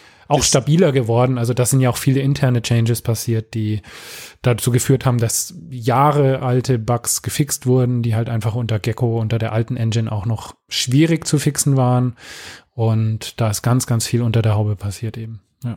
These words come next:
Speaker 2: Ja, das, das kann ich bestätigen. Also ich, ich war nie der große Firefox-Nutzer, schon, schon damals nicht, also in, in der Vor-Chrome-Zeit auch eher wenig. Ähm,
Speaker 1: Mhm.
Speaker 2: aber das macht jetzt richtig Spaß. Also der ist richtig gut geworden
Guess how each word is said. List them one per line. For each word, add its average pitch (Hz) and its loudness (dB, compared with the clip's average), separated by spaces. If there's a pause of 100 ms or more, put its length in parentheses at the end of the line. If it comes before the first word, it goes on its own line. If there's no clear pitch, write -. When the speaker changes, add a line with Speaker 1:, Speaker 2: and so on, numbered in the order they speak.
(160)
Speaker 2:
Ja, 117 2
das, 120 0
das - -2
kann 123 -2
ich 117 -2
bestätigen. 120 -4
Also 117 0
ich, 120 -6 (540)
ich 123 -2
war 127 4
nie 165 -4
der 165 2
große 135 -2
Firefox-Nutzer, 135 -4
schon, 131 -8
schon 123 -6
damals 135 0
nicht, 165 -2
also 117 -2
in, 117 -4
in 131 -10
der 113 0
Vor-Chrome-Zeit 123 -2
auch - -2 (220)
eher 131 2
wenig. 135 -2 (840)
Ähm, 131 0
Speaker 1:
Mhm. 131 4
Speaker 2:
aber 123 0
das 123 -4
macht 131 -6
jetzt - 0
richtig - -4
Spaß. 123 0
Also 120 -6
der 123 2
ist 117 0
richtig 143 -6
gut 165 -2
geworden 120 -8